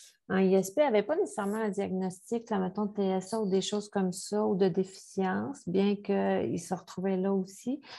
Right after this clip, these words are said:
Mais c'était souvent des gens qui avaient aussi stagné au niveau du premier cycle, là.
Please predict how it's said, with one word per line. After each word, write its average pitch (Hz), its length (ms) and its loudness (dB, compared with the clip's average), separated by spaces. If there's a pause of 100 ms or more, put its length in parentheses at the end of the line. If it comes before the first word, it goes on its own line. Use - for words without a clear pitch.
(120)
Mais 190 80 4
c'était 208 200 -2
souvent 226 360 -2
des 220 160 4
gens 214 220 -2
qui 208 140 -4
avaient 190 520 0
aussi 202 340 -2
stagné 202 480 0
au 233 120 0
niveau 196 240 0
du 185 100 -10
premier 185 400 -2
cycle, 208 460 -6
là. 180 120 -2